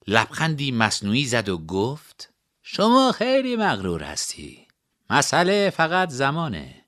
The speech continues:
نباید به خاطرش انقدر رنج کشید.» لینفنگ رویش را برگرداند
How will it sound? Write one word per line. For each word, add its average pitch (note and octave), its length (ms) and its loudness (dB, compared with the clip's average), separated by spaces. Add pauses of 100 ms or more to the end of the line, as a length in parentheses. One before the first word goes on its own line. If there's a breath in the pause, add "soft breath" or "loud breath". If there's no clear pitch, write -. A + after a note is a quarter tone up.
(140)
نباید A3 480 2
به C#3+ 100 0
خاطرش G2 580 -2
انقدر E2+ 480 -6
رنج E2 360 -6
کشید.» - 560 -14 (240)
لینفنگ C#3+ 640 2
رویش A#2 460 0
را G2+ 100 0
برگرداند E2 800 -6